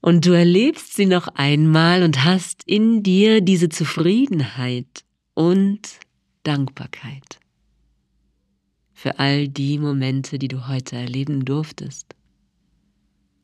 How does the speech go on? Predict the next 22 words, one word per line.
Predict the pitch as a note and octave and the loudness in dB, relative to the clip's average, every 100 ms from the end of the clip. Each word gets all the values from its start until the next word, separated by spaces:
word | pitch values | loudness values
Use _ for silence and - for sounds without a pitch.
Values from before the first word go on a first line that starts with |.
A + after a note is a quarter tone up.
| _ _ _ _ _ _ _ _ _ _ - | _ _ _ _ _ _ _ _ _ _ -6
Und | C#3 | -4
das | C3+ | 0
Dritte | D3+ F#3+ G#3+ | 0 2 2
besteht | G3 G3 E3+ D#3+ | 0 0 -2 0
darin, | C3+ C3 C#3+ C#3 C#3+ C#3 _ _ _ _ - - - _ _ _ _ _ _ _ _ - | 0 2 2 2 0 -8 _ _ _ _ -20 -20 -20 _ _ _ _ _ _ _ _ -2
dein | D3+ | 0
Glück | C#3+ D3 - | 2 -2 -6
zu | C3+ | -10
teilen | - C3+ B2 A#2+ A#2+ B2+ _ _ _ _ | -6 -6 -4 -6 -10 -14 _ _ _ _
mit | - C3 | -6 0
einem | C#3 C#3 | 2 4
Menschen, | C#3+ E3+ - D#3+ | 2 0 0 0
der | D3 | 2
dir | C#3 C3 | 2 0
heute | C#3 C#3 | -2 -4
begegnet, | C3 C3 C#3 C#3 - C#3 C3 - - _ _ - | -8 -8 -6 -8 -8 -10 -10 -14 -20 _ _ -6
mit | C#3 | -2
einem | C#3 C3+ | 2 2
Menschen, | C3 C3 - | 2 0 -2
den | B2+ B2+ | -4 -2
du | C3 | -2
liebst, | C#3+ D#3 D3+ - | -2 -2 -4 -12